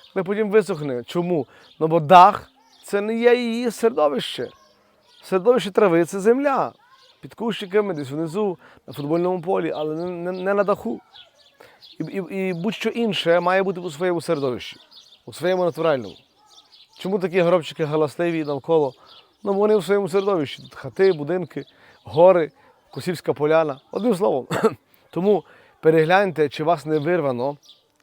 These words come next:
із вашого середовища, де ви призначені, де ви маєте бути, де ви можете бути і жити,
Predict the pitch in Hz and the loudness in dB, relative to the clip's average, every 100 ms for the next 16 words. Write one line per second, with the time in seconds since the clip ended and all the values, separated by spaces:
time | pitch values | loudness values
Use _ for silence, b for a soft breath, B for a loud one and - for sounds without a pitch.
0 | 139 127 160 156 147 151 143 165 156 127 | -8 0 0 0 -4 -2 -2 0 0 -2
1 | 170 160 B B B 127 156 156 143 151 | -8 -10 B B B -2 0 0 -2 -2
2 | 135 175 143 147 135 139 147 147 147 143 | 2 0 0 -6 -4 -4 -2 0 -2 -2
3 | 175 - 151 131 _ B B B - 117 | -4 -4 -4 -6 _ B B B -18 -12
4 | 113 151 135 147 151 151 160 180 180 147 | 0 2 2 0 -2 0 6 8 8 6
5 | 120 117 117 98 104 107 160 - 147 127 | -2 -8 -8 -8 -10 -4 -4 -4 -6 -8
6 | 113 123 - | -8 -10 -12